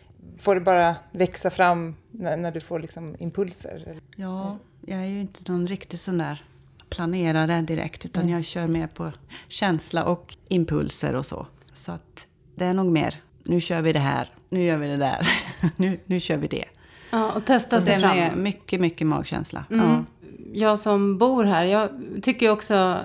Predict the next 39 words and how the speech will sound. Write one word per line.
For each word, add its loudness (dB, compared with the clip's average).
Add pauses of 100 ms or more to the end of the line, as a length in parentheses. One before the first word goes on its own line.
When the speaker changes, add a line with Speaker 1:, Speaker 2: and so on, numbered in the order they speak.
(120)
Speaker 3:
eller 0
är 6
imponerad 4
av 4
att -2
du, 4
ehm, 0 (400)
så -2
snabbt 0
fångar 2
upp -8 (360)
saker 0
som 0
händer 0
och 0
gör 2
någonting 0
av 2
det. -6 (300)
Och -8
att -10
det -4
känns 0
som 0
att -4
det 2
är 6
ett, -6 (300)
en 0
entreprenöriell 2
Speaker 2:
Ja. 0 (400)
Speaker 3:
anda 4
du -2
har. 2 (100)
Speaker 2:
<laughs> -14
Ja, -6
det -4
kan -2
hända. -2